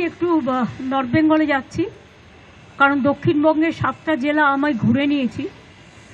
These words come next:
যেখানে যেখানে বন্যা হয়েছে। উত্তরবঙ্গে আপনারা হয়তো অনেকে জানেন বা অনেকে জানেনও না, সাধারণ মানুষের জন্য বলা, দক্ষিণবঙ্গ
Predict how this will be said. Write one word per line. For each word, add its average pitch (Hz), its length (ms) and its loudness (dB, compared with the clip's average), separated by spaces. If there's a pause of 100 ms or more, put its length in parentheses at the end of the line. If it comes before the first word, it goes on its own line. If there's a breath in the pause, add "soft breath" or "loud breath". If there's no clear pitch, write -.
(180)
যেখানে 262 340 0
যেখানে 294 280 2
বন্যা 254 340 2
হয়েছে। 233 380 2 (1300)
উত্তরবঙ্গে 311 680 4
আপনারা 302 340 0
হয়তো 302 220 0
অনেকে 285 300 -2
জানেন 262 440 0
বা 262 100 0
অনেকে 247 280 0
জানেনও 247 460 2
না, 208 140 2 (1120)
সাধারণ 285 500 2
মানুষের 262 420 0
জন্য 254 180 0 (140)
বলা, 185 180 2 (1080)
দক্ষিণবঙ্গ 311 760 4